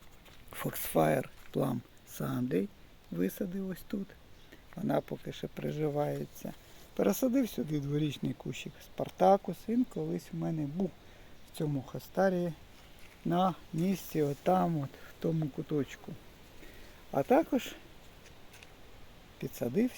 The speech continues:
сюди ще д-, один кущик Forbidden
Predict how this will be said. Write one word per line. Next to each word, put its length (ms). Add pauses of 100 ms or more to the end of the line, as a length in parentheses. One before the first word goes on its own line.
сюди 360 (1800)
ще 240
д-, 140 (140)
один 340
кущик 340 (180)
Forbidden 560